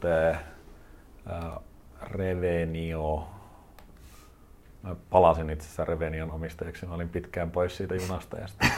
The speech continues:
<laughs> alkoi harmittamaan vähän, kun muilla ää, mä, mä en nyt muista tarkalleen, että miten niinku tää Admicomia ostin, mutta siitä kyllä on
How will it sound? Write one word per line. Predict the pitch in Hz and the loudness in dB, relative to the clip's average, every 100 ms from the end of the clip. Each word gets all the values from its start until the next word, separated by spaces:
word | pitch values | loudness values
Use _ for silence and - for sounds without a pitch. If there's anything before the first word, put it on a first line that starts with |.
| 240 | 6
<laughs> | - | 10
alkoi | 107 113 | 12 12
harmittamaan | 123 123 110 110 107 107 | 12 12 12 10 12 12
vähän, | 104 107 101 | 12 10 8
kun | 101 | 6
muilla | 98 101 98 101 - - - - - | 8 8 8 2 -14 -16 -16 -18 -2
ää, | 104 107 107 107 | 8 12 12 10
mä, | 107 117 | 6 8
mä | 120 | 12
en | 131 | 10
nyt | 131 131 | 10 8
muista | 135 117 | 8 8
tarkalleen, | - 117 117 110 110 | 12 12 12 12 10
että | 107 | 10
miten | 110 107 110 | 6 6 6
niinku | 104 95 95 | 6 4 4
tää | 92 98 95 90 - | 2 6 6 6 0
Admicomia | 107 113 120 110 104 104 101 | 0 2 2 4 4 6 4
ostin, | 90 101 98 - 101 | 4 2 2 0 0
mutta | 95 90 - | 0 -2 -2
siitä | 101 98 | 0 0
kyllä | 98 92 | 2 2
on | 90 | 2